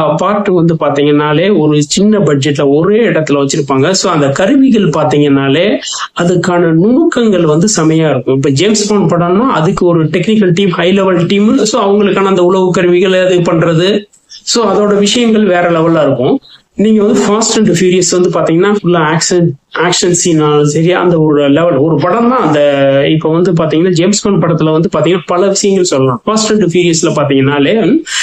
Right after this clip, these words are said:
நீங்க எவ்வளவுதான் பார்த்தாலும் அந்த ஒவ்வொரு படத்துலயும் பாத்தீங்கன்னா, ரெண்டு, மூணு சீன் தான் உங்களை வந்து ஒரு ஆடியன்ஸை உட்கார வைக்கிற மாதிரி இருக்கும். ஒரு கார் சேசிங் ஆகும் சரி, பேங்க்ல இருந்து ராபரி பண்ணிட்டு எடுத்துட்டு வர சீனா இருக்கும் சரி, இப்போ எப்படி கட்டுறது? இப்ப இந்த சா படம் வந்து பாத்தீங்கன்னா, படம் ஃபுல்லாவே ஆடியன்ஸ்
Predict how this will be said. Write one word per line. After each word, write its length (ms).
நீங்க 160
எவ்வளவுதான் 360
பார்த்தாலும் 340
அந்த 140
ஒவ்வொரு 320
படத்துலயும் 400
பாத்தீங்கன்னா, 300
ரெண்டு, 280
மூணு 220
சீன் 240
தான் 100
உங்களை 280
வந்து 360
ஒரு 460
ஆடியன்ஸை 460
உட்கார 340
வைக்கிற 300
மாதிரி 200
இருக்கும். 260
ஒரு 520
கார் 240
சேசிங் 420
ஆகும் 140
சரி, 240
பேங்க்ல 340
இருந்து 240
ராபரி 360
பண்ணிட்டு 440
எடுத்துட்டு 400
வர 120
சீனா 320
இருக்கும் 360
சரி, 260
இப்போ 220
எப்படி 220
கட்டுறது? 300
இப்ப 160
இந்த 140
சா 300
படம் 260
வந்து 200
பாத்தீங்கன்னா, 380
படம் 280
ஃபுல்லாவே 440
ஆடியன்ஸ் 440